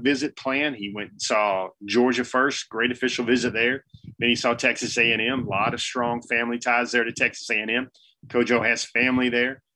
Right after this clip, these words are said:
Uh, then he, uh, went see, went and saw Ohio State this past weekend. Um, and then he's got U S C this weekend. I want you guys to pay close attention to the interview.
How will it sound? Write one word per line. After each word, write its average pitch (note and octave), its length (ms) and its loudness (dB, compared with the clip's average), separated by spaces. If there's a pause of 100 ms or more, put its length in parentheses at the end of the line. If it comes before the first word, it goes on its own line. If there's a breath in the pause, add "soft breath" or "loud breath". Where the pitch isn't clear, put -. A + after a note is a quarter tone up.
(240)
Uh, G#2+ 280 0
then B2 160 2
he, A#2+ 320 2
uh, A2 180 -4
went A#2+ 160 -6
see, B2+ 180 0
went A#2 220 -2
and B2 180 -2
saw A#2 220 2
Ohio A#2+ 380 2
State B2 400 -2
this A#2+ 160 -6
past A#2+ 320 0
weekend. C3+ 420 0 (500 soft breath)
Um, G#2 600 -4 (320)
and B2 100 4
then B2+ 80 6
he's B2 120 4
got B2+ 200 0
U C#3 180 6
S C3+ 140 2
C D3 220 4
this D3+ 260 0
weekend. G2+ 340 -4
I A2+ 80 -2
want C3 200 -2
you C3 60 0
guys B2 260 2
to - 80 -12
pay A#2 200 -2
close B2+ 340 -4
attention B2 420 0
to A#2 80 0
the G#2+ 160 0
interview. B2+ 340 2